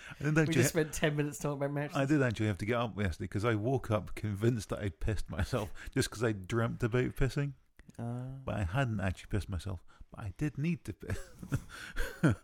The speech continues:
Speaker 1: So I did get up. But for a second, I just woke up going, "Oh, for fuck's sake, what have I done?" And I was like, "Oh, no, everything's fine." But I dreamt about pissing my bed, which is worrying.
Speaker 2: I've dre-, uh, of late been dreaming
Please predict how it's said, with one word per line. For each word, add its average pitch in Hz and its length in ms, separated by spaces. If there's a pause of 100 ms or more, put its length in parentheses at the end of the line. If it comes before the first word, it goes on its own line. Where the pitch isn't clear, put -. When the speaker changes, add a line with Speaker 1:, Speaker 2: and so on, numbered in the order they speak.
(240)
Speaker 1:
So 120 140
I 117 40
did 117 180
get 107 160
up. 113 140 (280)
But 127 160
for 123 140
a 101 80
second, 113 400
I 110 100
just 95 180
woke 104 180
up - 120
going, 92 120 (180)
"Oh, 95 80
for - 120
fuck's - 280
sake, 98 120
what 98 100
have 87 80
I 87 40
done?" 90 160 (100)
And 113 60
I 104 40
was 98 80
like, - 100 (320)
"Oh, 123 120 (140)
no, 110 260
everything's 110 320
fine." 117 260 (580)
But 90 100
I 101 80
dreamt 117 420
about 95 340
pissing 95 340
my 92 80
bed, 92 260 (1000)
which - 180
is 85 140
worrying. 92 400 (720)
Speaker 2:
I've 180 380
dre-, 151 300
uh, 135 300 (160)
of 139 180
late 131 340
been 131 160
dreaming 135 640